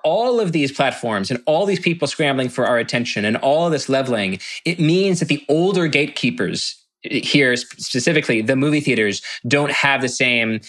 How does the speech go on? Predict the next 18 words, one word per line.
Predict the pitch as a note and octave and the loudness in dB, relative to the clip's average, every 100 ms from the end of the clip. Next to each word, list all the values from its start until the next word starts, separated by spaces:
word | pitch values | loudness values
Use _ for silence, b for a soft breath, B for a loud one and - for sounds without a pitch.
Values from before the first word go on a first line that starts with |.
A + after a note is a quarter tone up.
| B B C3 | B B -2
uh, | A2+ G#2+ G2+ - F2 B2+ D3+ _ _ _ C3+ | 0 0 -2 -4 -8 -10 -10 _ _ _ -8
default | - E3 F3+ D#3 C#3 - | 0 2 4 2 0 -2
cachet | - B2 - A#2+ A2 G2+ | 0 0 2 2 2 0
in | A2+ | -2
culture | G#2+ A2 G#2+ G#2+ G2 B B | -2 -2 0 0 0 B B
that | C3 | 0
they | B2+ | 2
used | A#2+ E3 - | 2 2 2
to. | C#3+ B2+ | 0 0
And | A#2+ B2 | 0 0
so | C3 | 0
they | G#2 B2 B2+ | 0 2 2
have | A#2 B2 | 0 -2
to | G#2 | -2
change | A#2 G#2 G2+ | -2 -2 -2
with | F#2 | -6
the | |
times | E2+ G2 D2+ - | -4 -4 -4 -6